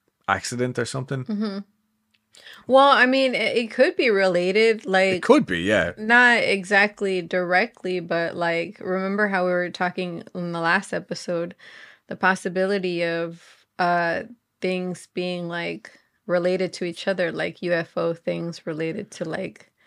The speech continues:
Speaker 1: Yeah, like, people getting, like, radiation sickness and stuff
Speaker 2: Yeah.
Speaker 1: like that. I mean, maybe, but, like, the wife wasn't there,
Speaker 2: Yeah.
Speaker 1: you know? And
Speaker 2: Uh-huh.
Speaker 1: it was more like, um,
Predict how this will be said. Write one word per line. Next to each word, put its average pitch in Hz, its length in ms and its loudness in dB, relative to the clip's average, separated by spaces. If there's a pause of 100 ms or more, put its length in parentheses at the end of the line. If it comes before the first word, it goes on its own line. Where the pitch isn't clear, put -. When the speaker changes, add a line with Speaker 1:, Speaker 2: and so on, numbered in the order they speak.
(200)
Speaker 1:
Yeah, 110 400 6
like, 101 280 0
people 107 280 -4
getting, 101 260 0
like, 92 340 -4 (800)
radiation 101 600 0
sickness 110 400 -2
and 196 80 2
stuff 202 160 6
Speaker 2:
Yeah. 185 220 6
Speaker 1:
like 170 80 0
that. 107 220 0
I 123 80 0
mean, 131 220 4
maybe, 131 380 8
but, 101 180 0
like, 101 240 0
the 85 80 -2
wife 113 300 4
wasn't 82 260 -2
there, 85 300 -4 (160)
Speaker 2:
Yeah. 190 560 -2
Speaker 1:
you 101 120 -2
know? 104 300 0
And 104 240 -2
Speaker 2:
Uh-huh. 180 160 -4
Speaker 1:
it 113 60 0
was 104 180 0
more 117 260 6
like, 107 300 0 (1200)
um, 90 680 0